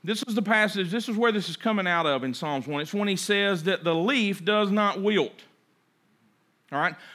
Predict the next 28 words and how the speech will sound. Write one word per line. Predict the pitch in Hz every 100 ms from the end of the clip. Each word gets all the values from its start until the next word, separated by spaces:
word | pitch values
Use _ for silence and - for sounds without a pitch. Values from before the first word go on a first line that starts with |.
| - 160
But | 202 -
keep | 240 214
in | 294
mind | 294 339 320 240
that | 220
what | 214
he | 208
said | 247 233
about | 220 240 214
fruit | 254 285 285
was | 208 208 202 180
that | 196 190
you | 208
will | 196
bear | 151 202 226
fruit | 220 - 214 220 214
in | 202 202
season. | 190 - 254 233 165 123 95 - _ _ _ _ _ _ _ _ _ _ _ -
Okay? | 151 175 185 - _ _ _ _ _ _ _ _ _ _ _ _ _
I, | 160
I, | 165 175 170
that's, | 170 202 202
that's | 196 202 190
very | 202 262 302
important | 247 277 294 233 180
in | 190
that | 190 180
because | 180 196 180